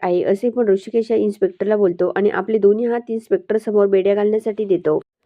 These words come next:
त्यानंतर इन्स्पेक्टर बोलतात की, "नाही हो, मी तुम्हाला बेड्या ठोकू शकत नाही, अजून आरोप सिद्ध व्हायचा आहे, तुम्ही गावाचा विकास केलेला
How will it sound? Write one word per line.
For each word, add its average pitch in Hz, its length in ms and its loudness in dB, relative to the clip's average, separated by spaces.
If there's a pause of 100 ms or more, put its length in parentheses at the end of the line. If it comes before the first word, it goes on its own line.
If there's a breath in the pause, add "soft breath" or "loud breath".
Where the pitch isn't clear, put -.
(280)
त्यानंतर 254 400 0
इन्स्पेक्टर 285 420 -2
बोलतात 220 360 2
की, 247 80 0
"नाही 220 220 2
हो, 247 140 2
मी 247 200 -4
तुम्हाला 240 280 0
बेड्या 208 240 2
ठोकू 240 240 -6
शकत 208 360 -2
नाही, 156 240 0 (300 loud breath)
अजून 202 320 0
आरोप 208 280 0
सिद्ध 220 240 -6
व्हायचा 226 360 0
आहे, 175 300 0 (320 soft breath)
तुम्ही 226 200 0
गावाचा 214 420 2
विकास 202 340 -2
केलेला 240 320 -2